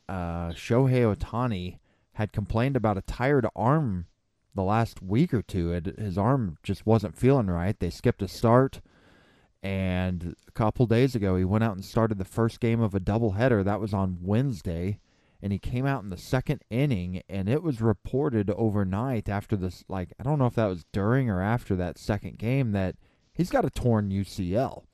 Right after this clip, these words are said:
which usually that means Tommy John. I didn't hear the word partially torn, but, I mean, maybe we'll hear that in the coming days and week.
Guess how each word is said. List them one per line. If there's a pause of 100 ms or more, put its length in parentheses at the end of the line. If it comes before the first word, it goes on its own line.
(760)
which (340)
usually
that
means
Tommy
John.
I
didn't
hear
the
word
partially
torn,
but, (180)
I
mean, (140)
maybe
we'll
hear
that
in
the
coming
days
and
week.